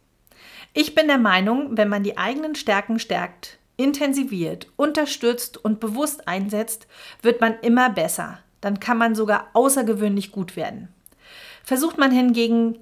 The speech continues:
immer an seinen Schwächen herumzulaborieren, warum, wieso, weshalb, dann wird man allenfalls Mittelmaß.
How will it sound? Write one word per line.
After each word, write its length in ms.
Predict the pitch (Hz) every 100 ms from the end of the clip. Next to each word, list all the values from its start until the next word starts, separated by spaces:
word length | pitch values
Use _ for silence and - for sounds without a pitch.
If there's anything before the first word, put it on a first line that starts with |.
| - -
immer 320 | 269 294 254
an 120 | 220
seinen 260 | 214 196 196
Schwächen 420 | - 262 285 233
herumzulaborieren, 1200 | 185 202 190 185 - 180 175 175 175 180 208 269 - - -
warum, 360 | 214 208 277 247
wieso, 280 | 208 214
weshalb, 440 | - - 269 247 240 - - -
dann 260 | 220 220 220
wird 200 | 247 240
man 200 | 233 233 -
allenfalls 960 | 180 190 196 202 - 185 185 - - _ _
Mittelmaß. 760 | - 190 180 175 175 190 -